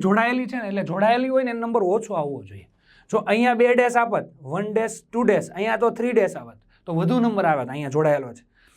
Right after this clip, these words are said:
બીજી રિંગ આગળ જોડાયેલી હોય ને એનો ઓછો નંબર આવવો જોઈએ, બરાબર છે? એટલે અહીંયા ટુ ડેશ અને અહીંયા શું આવશે? થ્રી ડેશ, બરાબર છે? પછી અહીંયા, અહીંયાથી જ શરૂઆત કરવાની, અહીંયા ઓછો નંબર આવવો જોઈએ, જોડાયેલી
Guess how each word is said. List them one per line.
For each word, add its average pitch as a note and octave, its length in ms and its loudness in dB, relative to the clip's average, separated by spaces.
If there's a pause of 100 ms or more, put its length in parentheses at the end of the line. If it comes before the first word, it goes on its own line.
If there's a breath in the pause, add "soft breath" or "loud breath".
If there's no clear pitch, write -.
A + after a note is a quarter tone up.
(440 soft breath)
બીજી F#3+ 300 0
રિંગ C4 180 0
આગળ A#3 280 2
જોડાયેલી B3 380 0
હોય B3 120 -4
ને A3 60 -6
એનો F3 180 -4
ઓછો A3 180 -8
નંબર E3+ 340 -4
આવવો B2+ 280 -10
જોઈએ, F2 280 -16
બરાબર F3+ 380 -4
છે? - 40 -20 (380 soft breath)
એટલે E3+ 160 0
અહીંયા E3+ 300 2
ટુ F#3+ 160 4
ડેશ B2+ 300 2
અને D3+ 220 -6
અહીંયા E3+ 300 -2
શું E3 140 -4
આવશે? C3 260 -6 (220)
થ્રી A#2 160 -6
ડેશ, - 240 -10 (140)
બરાબર F3+ 340 -2
છે? - 60 -20 (680 loud breath)
પછી E3 300 2
અહીંયા, G3 300 2 (360)
અહીંયાથી G#3 340 4
જ - 60 -2
શરૂઆત A3 360 4
કરવાની, E3+ 240 4
અહીંયા G#3+ 220 4
ઓછો A3+ 160 -4
નંબર G#3 280 2
આવવો E3+ 200 0
જોઈએ, D3 180 -6
જોડાયેલી D#3+ 380 2